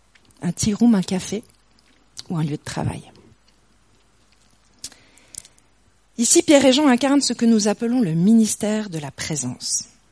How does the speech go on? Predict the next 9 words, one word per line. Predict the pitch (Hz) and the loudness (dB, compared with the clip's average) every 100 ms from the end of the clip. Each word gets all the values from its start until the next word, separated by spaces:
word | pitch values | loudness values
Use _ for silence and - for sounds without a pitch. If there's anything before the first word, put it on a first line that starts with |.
| _ _ _ _ _ - | _ _ _ _ _ -12
C'est | - 254 | -6 0
une | 254 | 0
façon | 269 262 320 | 2 2 2
de | 240 | 2
vivre | 190 180 262 233 175 147 | 0 -2 -2 -4 -4 -6
l'amour | 143 170 233 262 190 196 277 254 - - - | -6 -2 2 4 2 0 -6 -10 -16 -20 -8
et | 185 | -8
le | 160 | -6
respect | 175 - 277 277 - - 262 | -8 -6 -4 -2 -4 -6 -8